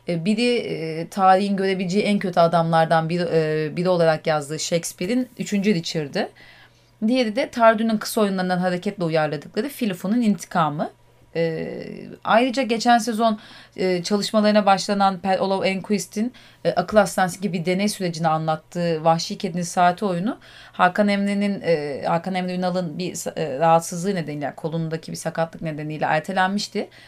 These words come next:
Bu sezon seyirciyle buluşacak. Bir de fiziksel tiyatro araştırmalarının, e, kurucu, e, kurucusu ol-, da olan Güray Dinçol'un uyarlayıp yöneteceği Aristofanes'in Barış'ı da Kumbaracı elli'nin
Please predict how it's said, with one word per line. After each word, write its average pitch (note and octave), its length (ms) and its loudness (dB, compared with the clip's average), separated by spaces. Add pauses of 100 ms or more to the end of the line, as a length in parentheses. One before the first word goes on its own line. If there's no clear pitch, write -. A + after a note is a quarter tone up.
(100)
Bu A#3+ 60 -2
sezon G#3+ 240 0
seyirciyle G#3+ 540 0
buluşacak. G#3 460 -2 (560)
Bir G#3 140 0
de B3+ 360 4
fiziksel G#3+ 460 4
tiyatro A3 320 4
araştırmalarının, F#3 1040 0
e, D3 920 -4 (340)
kurucu, F#3+ 320 0
e, - 300 -4
kurucusu F3 500 -6
ol-, E3 280 0
da E3+ 140 2
olan D#3+ 400 2
Güray F3 320 4
Dinçol'un F#3 380 -2
uyarlayıp D#3 440 -2
yöneteceği D#3+ 480 -4
Aristofanes'in F#3 840 -2 (320)
Barış'ı F#3+ 400 0
da D#4 220 4 (180)
Kumbaracı G3 420 2
elli'nin F#3+ 500 2